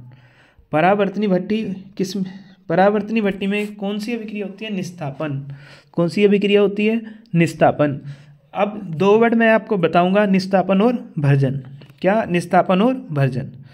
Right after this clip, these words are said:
ठीक है। चलिए, तो हम देखते हैं निस्तापन और भर्जन। सबसे पहले निस्तापन और भर्जन में क्या अंतर होता है। सबसे पहले भर्जन की बात की जाए,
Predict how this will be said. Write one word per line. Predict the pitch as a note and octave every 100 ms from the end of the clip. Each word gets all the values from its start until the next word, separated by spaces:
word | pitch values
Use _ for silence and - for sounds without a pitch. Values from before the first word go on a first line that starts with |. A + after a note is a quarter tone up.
| _ _ _
ठीक | - A3+
है। | B3+ A#3 - -
चलिए, | - F3+ G#3 - - - - _ _ _ _ _ _ _ _ _ _ _ _ _ _ _ - -
तो | A3+
हम | G3+ G3+ G#3+
देखते | G3+ G#3
हैं | A3+
निस्तापन | G3+ G3+ F3+ F3+ G3
और | B3 B3+ -
भर्जन। | C#3+ C#3 B2+ - - - -
सबसे | - G3 C#4
पहले | B3 B3+ C4
निस्तापन | A3+ - F3+ - B2+ B2 - - - -
और | G#3
भर्जन | F#3+ F3 E3+ F3+
में | G#3
क्या | G3+
अंतर | C#3+ C#3 C3+
होता | A#2 A#2
है। | B2 C3 - - - - _ -
सबसे | - G3 C4
पहले | B3 C4
भर्जन | F#3 F3+ A3
की | A#3
बात | A#3 A#3
की | - G#3
जाए, | F3+